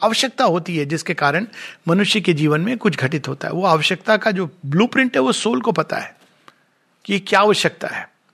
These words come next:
आपका surface mind नहीं जान सकता। "Hidden in the blind shifts of fate, she keeps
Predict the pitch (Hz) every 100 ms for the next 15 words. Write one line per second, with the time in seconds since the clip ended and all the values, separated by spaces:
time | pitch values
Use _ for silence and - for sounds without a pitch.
0 | _ _ _ - 160 - 170 - 160 196
1 | - 185 185 170 147 135 139 - - -
2 | _ _ _ _ _ _ _ _ _ _
3 | _ _ _ _ _ _ - - 180 214
4 | 311 294 262 208 131 165 226 302 330 262
5 | - 320 - - 285 - - 233 226 -
6 | - _ _ _ - - 262 277 - 190
7 | 131 - -